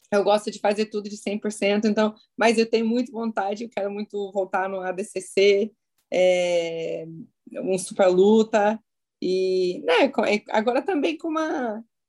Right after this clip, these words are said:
com um valor mais alto ainda, né? <laughs> Como campeã do O C, uma coisa assim, eu acho que a gente vai ter um valor, assim,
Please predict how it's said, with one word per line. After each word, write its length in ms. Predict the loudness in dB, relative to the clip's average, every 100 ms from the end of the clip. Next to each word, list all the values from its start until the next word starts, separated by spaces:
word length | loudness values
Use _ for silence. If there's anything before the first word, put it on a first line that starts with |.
| _
com 140 | -6
um 40 | -2
valor 300 | 0 0 -2
mais 280 | -4 -8
alto 220 | -8 -12 -12
ainda, 340 | -10 -6 -6
né? 180 | -6 -10 -4
<laughs> 460 | -4 -2 -6 -6 _ _ -20 _ 0
Como 280 | 0 2
campeã 380 | 0 0 2 0
do 80 | 0
O 60 | -2
C, 340 | -2 0 2
uma 100 | 0
coisa 180 | -2 -4
assim, 220 | -4 -4
eu 140 | -2
acho 240 | -2 -4 -4
que 260 | -4 -4 _ _ _
a 40 |
gente 120 | -10
vai 140 | -6 -6
ter 120 | -4
um 100 | -2
valor, 340 | -2 0 -2
assim, 420 | -4 -6 -10 -10